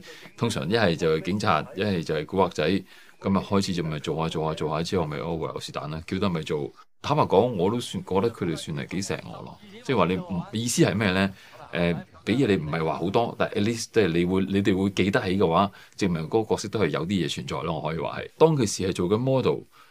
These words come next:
咁中間我拍緊嘢，全部都係叫人哋叫咩咪拍咩咯。你話有冇夢想？冇㗎，亦都唔知將來係咪做演員。直至到後期，當我真係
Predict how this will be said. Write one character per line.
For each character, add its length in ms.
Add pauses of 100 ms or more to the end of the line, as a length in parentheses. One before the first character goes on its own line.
(120)
咁 220
中 240
間 200
我 100
拍 240
緊 160
嘢， 180
全 180
部 160
都 120
係 100
叫 560
人 60
哋 100
叫 160
咩 140
咪 80
拍 200
咩 180
咯。 180
你 60
話 120 (120)
有 100
冇 100
夢 180
想？ 240 (480)
冇 240
㗎， 200 (100)
亦 80
都 100
唔 140
知 140
將 220
來 80
係 120
咪 120
做 140
演 220
員。 200 (380)
直 100
至 120
到 100
後 200
期， 360
當 140
我 180
真 180
係 280